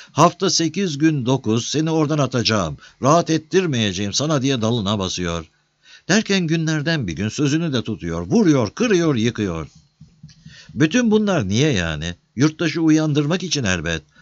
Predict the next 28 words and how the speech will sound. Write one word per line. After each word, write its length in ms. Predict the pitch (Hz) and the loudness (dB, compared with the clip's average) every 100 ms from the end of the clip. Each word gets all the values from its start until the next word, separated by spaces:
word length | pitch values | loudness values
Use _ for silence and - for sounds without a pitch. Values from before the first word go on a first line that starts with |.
| _ - | _ 0
Anlasın 500 | 113 143 160 202 196 | 2 2 0 0 -2
haklarının 580 | 170 156 156 139 131 | -2 -2 0 0 0
neler 240 | 107 127 147 | 0 0 0
olduğunu 540 | 113 117 110 98 113 | 0 0 -2 0 0
diye. 320 | 92 87 78 - - - - | 0 -2 -4 -10 -20 -20 -6
Canı 280 | 92 156 196 | 2 2 4
yana 340 | 170 156 185 151 | 2 0 0 -2
yana 380 | 85 90 90 | -2 -2 -2
beş 200 | 113 147 | -2 -4
ölü 280 | 78 131 156 | -2 -2 0
vererek 480 | 98 87 87 104 101 | -2 -2 -2 -2 -2
gayrı 320 | 139 156 147 | 0 0 0
aklını 380 | 135 139 147 147 | -4 -4 -4 -2
başına 300 | 131 127 139 | -2 -2 -2
alsın 380 | 151 113 - 120 | -2 -2 -4 -4
için. 420 | 90 - 80 73 - _ _ - - - | -4 -4 -4 -10 -16 _ _ -20 -20 0
Öyle 400 | 170 208 208 107 | 4 6 6 2
dört 260 | 160 160 165 | 0 0 -2
yılda 280 | 160 147 | -2 0
bir 120 | 135 117 | 0 0
oy 320 | 127 147 120 | 0 0 0
vererek 400 | 131 107 120 82 | 0 0 0 -2
değil, 300 | 101 92 73 - - | -4 -4 -8 -16 -4
yönetime 520 | 110 147 170 165 165 | 2 2 2 0 -2
kıran 340 | - 139 165 147 | -2 -2 -2 -2
kırana 300 | 95 85 107 | -4 0 0
ağırlığını 600 | 110 127 127 135 135 131 | 2 2 2 0 -2 -2
koymadan 600 | 135 135 90 90 110 | 0 0 0 0 0